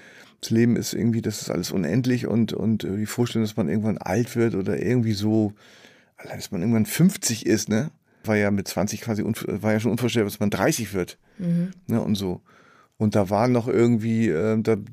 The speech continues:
Speaker 1: bestand das Leben noch aus, aus unendlichen Möglichkeiten.
Speaker 2: Mhm.
Speaker 1: Und das, das, dies,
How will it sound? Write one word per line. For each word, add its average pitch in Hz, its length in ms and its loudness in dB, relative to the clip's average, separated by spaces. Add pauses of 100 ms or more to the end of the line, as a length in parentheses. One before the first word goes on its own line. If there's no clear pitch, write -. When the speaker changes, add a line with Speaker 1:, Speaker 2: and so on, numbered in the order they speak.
(120)
Speaker 1:
bestand 127 300 0
das 117 140 -2
Leben 123 180 4
noch 131 140 0
aus, - 420 -4
aus - 140 -12
unendlichen 127 480 2
Möglichkeiten. 143 580 2
Speaker 2:
Mhm. - 60 -4
Speaker 1:
Und 92 80 0
das, 107 160 -4
das, 104 200 -10
dies, - 260 -6